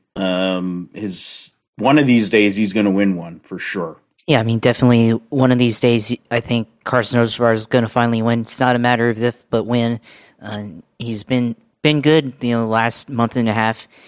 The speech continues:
Speaker 2: in this series, basically since, I think, you know, Dirt Bristol, you know, all the way back in the beginning of, you know,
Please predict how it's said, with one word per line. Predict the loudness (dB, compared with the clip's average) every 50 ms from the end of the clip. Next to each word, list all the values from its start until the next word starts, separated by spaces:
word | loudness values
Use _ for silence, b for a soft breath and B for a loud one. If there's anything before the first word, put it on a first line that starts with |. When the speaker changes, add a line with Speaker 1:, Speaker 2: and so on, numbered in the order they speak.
| b b b
Speaker 2:
in | -6 -4 -2
this | -2 -2 0 0
series, | 0 0 0 0 -2 -2 -2
basically | -2 -2 -2 -2 -4 -6 -6 -4
since, | -4 -2 -2 -2 0 0 -2 -4 -4 b b b b b b b -6
I | -2 -2
think, | -2 0 0 -2 -2 _ _ _ -8 -4
you | -2
know, | -2 -2 -4 _ 0
Dirt | 2 4 4 2 0 _
Bristol, | 0 2 2 2 0 -2 -2 -2 -2 -2 -4 -6 -8
you | -8 -6
know, | -4 0
all | 2 2 2
the | 2
way | 2 0
back | 0 0 -2 -2 -4 -6
in | -8 -8
the | -6
beginning | -8 -6 -6 -4 -4 -4 -6
of, | -8 -10 -18 _ _
you | -10 -8
know, | -8 -8 -8